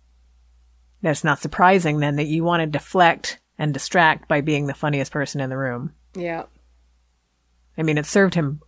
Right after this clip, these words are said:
Speaker 1: wonderfully in his career, certainly, and, and likely with his friends, too. Literal friends in real life. Um, but his legacy will be, will be as a friend, I think, which is a really nice thing to,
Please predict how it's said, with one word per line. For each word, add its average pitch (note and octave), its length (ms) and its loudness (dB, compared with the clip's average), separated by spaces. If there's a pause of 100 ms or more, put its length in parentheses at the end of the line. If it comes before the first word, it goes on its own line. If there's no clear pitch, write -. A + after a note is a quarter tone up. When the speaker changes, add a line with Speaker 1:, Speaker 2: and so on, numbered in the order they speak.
(140)
Speaker 1:
wonderfully F3 540 0
in C#3+ 60 0
his D3 180 -2
career, D3+ 580 0
certainly, D#3+ 440 0
and, C#3 200 -4 (300)
and E3 120 -2
likely D#3+ 340 2
with D3+ 120 -2
his D3 180 -4
friends, C#3 420 -2
too. C3+ 400 -4 (260)
Literal E3 340 2
friends C3 440 -6
in C3 140 -6
real C#3+ 200 0
life. C3 320 -6 (1600)
Um, C#3+ 480 2
but D#3+ 140 0
his E3 200 -2
legacy E3 400 2
will D3 140 -2
be, C#3+ 320 -2 (1700)
will E3 260 -2
be D#3 240 2
as E3+ 280 -4
a F3 40 -12
friend, G3+ 340 0
I D3 60 -12
think, D3 240 -4
which D3+ 140 -4
is D#3 100 -4
a D#3 80 -4
really E3+ 200 -2
nice D#3 220 -2
thing E3 180 -4
to, D3 220 -2